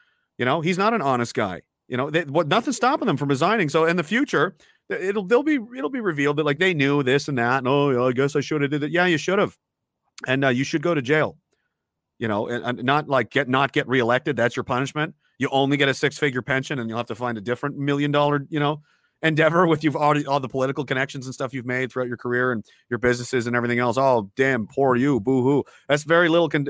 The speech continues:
that's very little, uh, consolation to all the people that committed suicide and had their families destroyed by your, you know, reckless policies. You, you need to go to jail. Um, you know, it's criminal negligence. You know, it's like, uh,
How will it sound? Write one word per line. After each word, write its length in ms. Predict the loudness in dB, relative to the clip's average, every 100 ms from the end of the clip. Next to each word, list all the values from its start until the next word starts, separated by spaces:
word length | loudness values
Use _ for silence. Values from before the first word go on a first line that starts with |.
| -2
that's 140 | 0
very 180 | 0 0
little, 240 | 0 0
uh, 140 | -2 -2
consolation 560 | -2 -4 -4 -4 -4
to 40 | -6
all 40 |
the 60 | -6
people 260 | -8 -6
that 100 | -10
committed 300 | -8 -10 -8
suicide 380 | -8 -8 -6 -8
and 80 | -8
had 100 | -12
their 60 | -12
families 340 | -10 -8 -8
destroyed 320 | -12 -12 -10
by 80 | -8
your, 260 | -6 -6 -6
you 160 | -8
know, 100 | -10
reckless 340 | -2 -2 -2 -8
policies. 560 | -6 -2 -2 -4 -12 -14 _ 0
You, 140 | 0 4
you 160 | 4
need 160 | 4 4
to 60 |
go 120 | 4 4
to 80 |
jail. 380 | 4 2 2 0 _ _ _ _ _ -6
Um, 420 | -4 -4 -6 -10 _ _ _ _ -6
you 120 | -2
know, 180 | -2 -2
it's 140 | -4
criminal 300 | 0 2 2
negligence. 360 | 2 0 -4 -4
You 120 | -2
know, 160 | 0 0
it's 160 | 0
like, 200 | 2 2
uh, 200 | 4 2